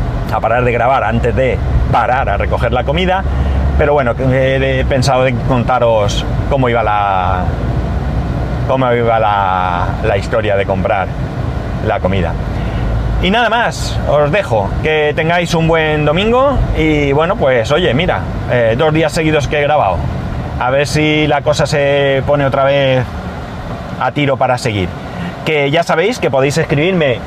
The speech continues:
¿no veo un semáforo? Sí, arroba S Pascual, S Pascual arroba S Pascual punto es, que el resto de métodos de contacto en S Pascual punto es barra contacto. Un saludo y nos escuchamos. No sé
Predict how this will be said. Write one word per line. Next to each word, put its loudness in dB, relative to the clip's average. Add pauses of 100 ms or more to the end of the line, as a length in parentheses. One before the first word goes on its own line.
(100)
¿no 0
veo 2
un -2
semáforo? 0
Sí, -2
arroba 2
S -4
Pascual, 0 (280)
S 0
Pascual 0
arroba 2
S 0
Pascual 0
punto 0
es, -2 (360)
que 0
el 0
resto 0
de 2
métodos 2
de 2
contacto 0
en 2
S 0
Pascual 0
punto 2
es 2
barra 0
contacto. 0 (420)
Un 2
saludo 2 (460)
y 0
nos 0
escuchamos. 2 (2500)
No 2
sé -2